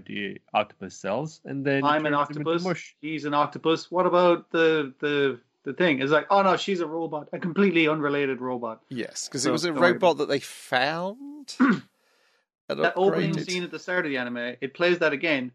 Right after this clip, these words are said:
Speaker 2: but from the point of view of what it really looked like, where it was a dude not talking to his girlfriend, but, like, talking to the robot he invented and intended to make a lot of money with.
Speaker 1: Thought that was him with the same haircut.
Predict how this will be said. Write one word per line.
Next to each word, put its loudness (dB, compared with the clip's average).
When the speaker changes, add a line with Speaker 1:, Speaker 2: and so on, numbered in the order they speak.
Speaker 2:
but -6
from -4
the -4
point -2
of -6
view 2
of -4
what 0
it -6
really 2
looked -6
like, -8
where 2
it 0
was -2
a 4
dude 2
not 0
talking 0
to -6
his -4
girlfriend, -2
but, -4
like, 0
talking 0
to -2
the -4
robot 2
he -2
invented -2
and -6
intended -4
to -8
make -4
a -2
lot 0
of -10
money -4
with. -14
Speaker 1:
Thought 0
that 0
was 2
him -6
with -10
the -20
same -6
haircut. -4